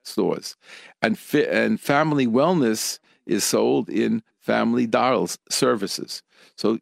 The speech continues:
y-, the fa-, the do-, the do-, Family Dollar stores. So y-, so you have now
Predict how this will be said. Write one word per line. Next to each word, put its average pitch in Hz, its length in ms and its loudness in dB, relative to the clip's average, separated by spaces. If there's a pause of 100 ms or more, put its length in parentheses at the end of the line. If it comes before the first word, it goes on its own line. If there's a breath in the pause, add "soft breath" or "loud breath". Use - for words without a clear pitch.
y-, 107 260 -4
the 113 120 0
fa-, 127 180 0
the 117 140 0
do-, 113 300 0
the 127 160 -2
do-, 113 260 2
Family 135 280 0
Dollar 110 300 2
stores. 78 460 -6 (240 loud breath)
So - 120 0
y-, 135 200 2
so - 160 0
you 139 260 2
have 156 400 0
now 127 480 2